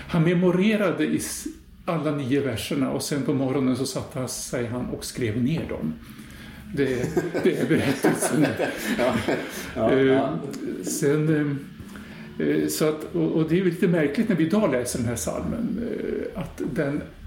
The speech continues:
Speaker 1: kunde tala så mycket till unga människor som den
Speaker 2: Mm.
Speaker 1: uppenbarligen gjorde. För i, idag känns ju både bilder och, och språk ganska föråldrat. Eh,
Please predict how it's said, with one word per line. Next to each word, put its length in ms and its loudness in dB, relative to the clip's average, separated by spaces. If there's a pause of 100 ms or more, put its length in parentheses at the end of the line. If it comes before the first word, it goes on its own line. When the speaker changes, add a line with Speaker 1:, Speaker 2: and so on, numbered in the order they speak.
Speaker 1:
kunde 260 0
tala 340 0
så 140 -2
mycket 160 -4
till 120 2
unga 200 2
människor 500 -2
som 200 -4
den 100 0
Speaker 2:
Mm. 120 0
Speaker 1:
uppenbarligen 460 -2
gjorde. 240 -6 (640)
För 180 2
i, 400 0
idag 340 2
känns 380 -2
ju 340 -2 (240)
både 200 2
bilder 600 2
och, 260 -2
och 60 -4
språk 520 -2
ganska 260 -2
föråldrat. 720 -4 (960)
Eh, 180 -4